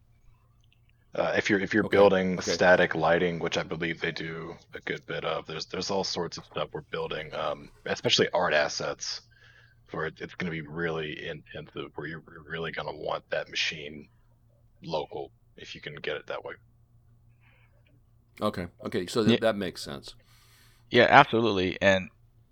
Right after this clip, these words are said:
Speaker 3: w-, we had to do this. Like, literally, people just, they were shipping chairs to people's
Speaker 2: <laughs>
Speaker 3: houses and, like, yeah, shipping
Speaker 2: Yeah.
Speaker 3: computers to
Speaker 2: Yeah.
Speaker 3: people's houses if they couldn't just, you know, take 'em on the train. Um,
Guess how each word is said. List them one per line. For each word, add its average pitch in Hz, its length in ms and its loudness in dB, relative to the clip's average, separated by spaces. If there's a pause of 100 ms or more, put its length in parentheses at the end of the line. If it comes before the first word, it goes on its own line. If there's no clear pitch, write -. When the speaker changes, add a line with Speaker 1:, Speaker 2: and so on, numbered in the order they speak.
(380)
Speaker 3:
w-, - 280 -8
we 139 140 6
had 151 140 10
to 101 80 2
do 104 200 2
this. - 320 -8 (160)
Like, 104 240 8
literally, 113 280 4
people 104 300 -2
just, - 280 -6
they 113 80 4
were 120 100 4
shipping 110 400 0 (240)
chairs 92 460 4 (880)
to 104 120 2
people's 110 300 4
Speaker 2:
<laughs> 98 120 10
Speaker 3:
houses 92 460 4
and, 101 180 4
like, 92 180 4
yeah, 107 280 10 (160)
shipping 117 340 2 (300)
Speaker 2:
Yeah. 98 100 2
Speaker 3:
computers 107 440 2
to 98 100 -2
Speaker 2:
Yeah. 95 60 0
Speaker 3:
people's 101 200 0
houses 101 360 8 (120)
if - 140 -8
they 101 100 8
couldn't 101 340 0
just, 98 220 -2 (160)
you 92 140 -4
know, 85 120 -6
take 101 240 2
'em 85 220 -8
on 92 160 -2
the 87 80 -6
train. 92 400 -4 (540)
Um, 85 360 2